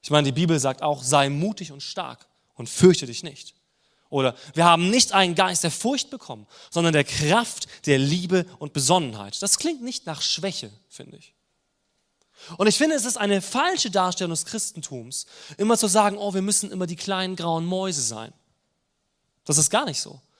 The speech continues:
Wäre jeder Christ ein kleines graues Mäuschen gewesen, dann hätten Leute wie Wilberforce zum Beispiel nicht daran teilhaben können,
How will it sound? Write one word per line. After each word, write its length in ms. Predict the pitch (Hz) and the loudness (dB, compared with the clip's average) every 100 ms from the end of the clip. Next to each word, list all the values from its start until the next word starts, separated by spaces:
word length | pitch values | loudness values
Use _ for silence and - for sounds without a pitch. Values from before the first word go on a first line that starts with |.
| _ - - | _ -20 -4
Wäre 260 | 143 233 240 | 4 4 6
jeder 340 | 190 277 311 | 4 4 2
Christ 480 | - 277 285 - - _ - | -2 -4 -2 -4 -8 _ 0
ein 180 | 185 | 0
kleines 460 | 185 202 226 254 - | 4 6 6 4 0
graues 360 | 196 208 190 190 | 0 0 0 -2
Mäuschen 420 | 190 226 - 156 | -4 -2 -2 -4
gewesen, 480 | 127 110 101 95 90 _ _ _ - - | -10 -10 -10 -12 -20 _ _ _ -20 -2
dann 100 | 156 | 2
hätten 180 | 214 208 | 4 6
Leute 360 | 208 262 240 | 6 6 4
wie 220 | 190 180 - 147 | 2 0 -2 0
Wilberforce 640 | 151 294 285 - 180 170 | 6 8 6 2 -2 -2
zum 100 | 165 | -4
Beispiel 440 | 156 143 - 120 101 _ _ - _ _ _ _ | -2 -2 -4 -8 -10 _ _ -20 _ _ _ _
nicht 240 | - 214 - | 4 6 6
daran 220 | 208 202 | 6 4
teilhaben 500 | 208 269 214 185 175 | 4 4 4 2 0
können, 320 | 170 175 185 | -2 -2 -2